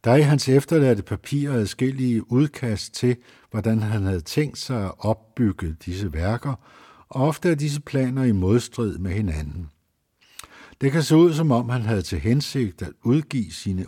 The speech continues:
ortonyme digte under den i portugisisk litteraturhistorie meget krævende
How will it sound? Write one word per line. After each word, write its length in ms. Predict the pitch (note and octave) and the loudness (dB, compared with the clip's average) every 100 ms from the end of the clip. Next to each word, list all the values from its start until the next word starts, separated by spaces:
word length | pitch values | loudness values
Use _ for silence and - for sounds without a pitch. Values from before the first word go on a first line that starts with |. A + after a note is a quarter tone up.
| - | -2
ortonyme 760 | A2+ C#3+ - C#3 A2+ D#2 F2+ | -2 -2 -2 0 0 -2 -8
digte 500 | D#2+ G#2 G#2 - B2 - - - _ | -4 -4 -4 -6 -10 -10 -20 -20 _
under 200 | A2 A2 | 0 2
den 200 | A2+ A2 | 4 6
i 100 | G#2 | 4
portugisisk 920 | - F#2+ D#2+ - - C3 A#2 B2+ - | 2 -2 -4 -4 -4 -4 -4 -8 -8
litteraturhistorie 920 | F#2+ F2 E2 - A#2+ G#2+ G#2 - F#2 E2 | -6 -6 -6 -6 -6 -6 -6 -4 -4 -4
meget 320 | D#2 F2+ G2+ | -4 -4 -6
krævende 560 | - F2 F#2 A#2+ C3+ | -4 -2 0 2 2